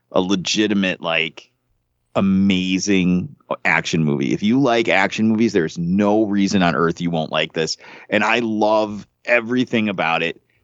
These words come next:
The best thing to me is that the action is shot in a way where you can see everything. So the camera doesn't rush up on a close-up of Keanu Reeves' face, then pull back so a stuntman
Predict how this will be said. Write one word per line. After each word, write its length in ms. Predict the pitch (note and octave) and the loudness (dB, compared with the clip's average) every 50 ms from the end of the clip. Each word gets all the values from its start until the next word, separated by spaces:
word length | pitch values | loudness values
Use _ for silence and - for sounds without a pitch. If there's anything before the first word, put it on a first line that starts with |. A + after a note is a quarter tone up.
| _ _ - | _ _ -8
The 460 | G2+ G#2 A#2 A2+ A2 G#2+ G#2+ G#2 D#2+ | -2 0 2 2 2 2 2 0 -2
best 440 | F2 F#2 D2 - B2 B2+ C3+ - A2 | -4 -6 -4 -2 -2 -2 -2 -2 -2
thing 180 | D3+ D3 B2+ | 0 0 2
to 60 | A#2+ A2 | 2 2
me 260 | A2 A2+ A2+ A2+ G#2+ | 2 2 2 2 2
is 120 | G2 E2+ | 0 0
that 280 | - G2 F2+ F2+ E2+ - | 0 -2 0 -2 -4 -6
the 140 | - E2+ - | -10 -12 -8
action 760 | - F#2 F#2+ A2 G#2+ - - - B2+ A#2+ A#2+ A#2+ A#2+ A#2 A2+ - | -4 -2 -2 -2 -2 -4 -6 -4 -2 0 0 0 0 -2 -2 -4
is 360 | F2+ F#2+ F#2 F2+ F2+ F2 - | -4 -4 -4 -4 -6 -8 -10
shot 520 | - - - - A2 F#2+ G2 G#2 A2 G#2+ - | -10 -10 -6 -4 -2 -2 0 0 -2 -2 -4
in 120 | - G#2 G2 | -4 -4 -4
a 80 | F#2 | -2
way 320 | F2+ F2+ F2+ F#2 F#2 F2+ F#2 | -2 0 0 0 0 0 0
where 160 | F2 F2 F2 | -2 -2 -2
you 220 | F2 F2+ F#2+ G#2 | -2 0 0 0
can 220 | G2 - G#2+ G#2 F#2+ | 0 2 2 0 0
see 480 | - - - - A#2 A#2+ A#2 A#2 G#2 | 0 -4 -4 -2 0 2 4 4 4
everything. 720 | F2 F#2+ F#2 F2 D#2+ E2+ E2+ F2 - D#2 C2 C2+ F2 - - - _ _ - - _ _ | 4 2 2 2 2 2 2 2 2 2 2 2 0 0 -2 -6 _ _ -20 -20 _ _
So 160 | - - G2+ | -2 0 0
the 60 | G2 F2 | 2 2
camera 340 | - A#2+ A#2+ B2 B2+ B2+ A#2+ | 2 2 2 4 4 4 2
doesn't 300 | A#2 B2+ A#2 G2+ D#2+ - | 2 2 0 -2 -6 -6
rush 480 | D2 F2 F2+ F#2 G#2+ A2 A2+ A2 - - | -8 -8 -2 0 2 2 2 0 0 0
up 240 | F#2+ G#2 G#2 - | 0 0 0 0
on 140 | - G2 F#2 | -2 -4 -4
a 40 | F2+ | -6
close-up 600 | - - - G#2 G2+ G2 F#2 - A#2 G2 - - | -8 -6 -4 -2 -2 -2 -2 0 0 0 0 0
of 140 | F#2+ E2+ - | -4 -6 -4
Keanu 440 | - - G2 F#2 F2+ F#2+ F#2+ F#2+ F2+ | -4 -2 0 0 2 2 0 0 0
Reeves' 240 | F2+ F#2 F2 - | 0 0 -2 -4
face, 460 | - - - F#2+ F2 F2 F2+ - - - | -4 0 2 2 2 2 0 -4 -8 -4
then 240 | F2 G2+ F#2+ F2+ | 0 0 0 0
pull 240 | E2+ - - G2+ F#2 | 0 0 0 0 2
back 280 | E2 F2+ F2 F2 F2+ - | 2 2 2 2 0 0
so 120 | - G#2+ F2+ | 0 0 0
a 60 | F2 | 0
stuntman 800 | - - - - F#2 F2 E2 - F#2 F#2 F2+ F2+ F2+ F#2 F#2 | -2 -4 -4 -4 -4 -4 -4 -6 -6 -4 -2 -2 0 -2 -2